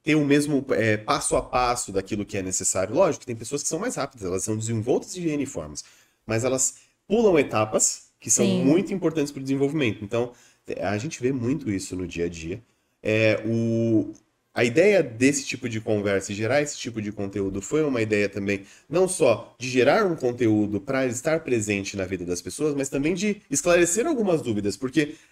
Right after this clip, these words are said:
Speaker 1: a gente via que a galera mandava mensagem pra gente, na época dos atendimentos, respondi muito no WhatsApp ali, antes da gente ter uma, uma galera pra fazer isso, que a gente via uma menina falando assim,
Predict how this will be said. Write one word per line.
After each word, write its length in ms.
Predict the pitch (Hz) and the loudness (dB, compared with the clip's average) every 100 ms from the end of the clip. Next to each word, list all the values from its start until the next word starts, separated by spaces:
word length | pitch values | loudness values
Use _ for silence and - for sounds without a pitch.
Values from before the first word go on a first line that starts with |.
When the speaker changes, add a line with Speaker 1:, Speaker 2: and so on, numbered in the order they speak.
| - | -8
Speaker 1:
a 60 | 104 | -6
gente 240 | 170 175 | -4 -4
via 400 | 120 110 156 156 | -4 -2 0 -2
que 100 | - | -2
a 40 | 110 | -4
galera 300 | 104 101 95 | -2 -2 -2
mandava 440 | 98 92 90 85 | -4 -4 -4 -4
mensagem 420 | 85 80 78 76 | -8 -8 -10 -12
pra 160 | - 80 | -14 -10
gente, 400 | 95 123 - - _ _ - | -6 -6 -8 -16 _ _ -10
na 120 | 87 | -8
época 200 | 90 85 | -8 -8
dos 120 | 78 | -10
atendimentos, 500 | 80 80 85 101 87 | -14 -16 -10 -10 -8
respondi 400 | - 101 104 104 160 | -8 -6 -4 -2 2
muito 400 | 135 202 - 117 | 4 4 2 -2
no 60 | |
WhatsApp 420 | 101 - 101 107 | -2 -2 -4 -4
ali, 260 | 90 110 - _ | -4 -4 -6 _
antes 200 | - 113 104 | -8 -6 -4
da 80 | |
gente 220 | 98 92 - | -6 -6 -6
ter 80 | 104 | -6
uma, 300 | 101 87 85 | -4 -8 -10
uma 200 | 92 92 | -6 -4
galera 400 | 92 90 98 92 | -2 0 0 0
pra 140 | 87 | -6
fazer 260 | 90 85 98 | -10 -4 -2
isso, 220 | 196 - - - - | -2 -4 -12 -20 -6
que 80 | - | 0
a 40 | 214 | 0
gente 180 | 208 | 0
via 160 | 190 202 | 0 2
uma 120 | 202 | 2
menina 240 | 196 185 196 | 0 -2 -2
falando 120 | 196 | -2
assim, 260 | 185 156 | 0 -2